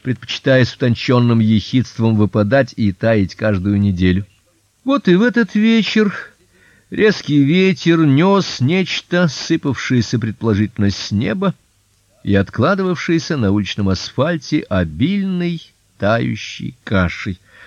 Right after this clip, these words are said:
Она звучно хлестала под днищем автомобилей и разлеталась из-под колес, заставляя немногочисленных пешеходов шарахаться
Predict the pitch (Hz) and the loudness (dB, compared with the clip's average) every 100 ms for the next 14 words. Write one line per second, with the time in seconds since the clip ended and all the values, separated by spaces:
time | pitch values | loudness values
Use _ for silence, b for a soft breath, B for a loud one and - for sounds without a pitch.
0 | B B 156 190 156 208 - 196 196 196 | B B -2 0 2 0 0 0 0 0
1 | 202 - - 202 190 190 180 180 185 - | -2 -2 0 2 2 0 -2 0 -2 -2
2 | 175 170 - 160 160 147 151 104 95 - | -2 -4 -4 -4 -2 2 4 4 2 -2
3 | B B 127 123 120 143 127 190 208 190 | B B 0 2 4 2 2 2 2 2
4 | - 175 - 180 147 - 156 135 104 - | 0 -2 -2 -6 -6 -2 2 4 2 -4
5 | B B - 113 107 135 120 131 123 120 | B B -4 -2 -2 -2 2 4 4 2
6 | 117 113 104 131 110 117 107 117 - 101 | 2 0 0 0 0 -2 -2 -2 -2 -4
7 | - 135 113 - - 113 127 - - - | -4 -2 -2 -2 -6 -2 0 -2 -10 -10
8 | 110 | -8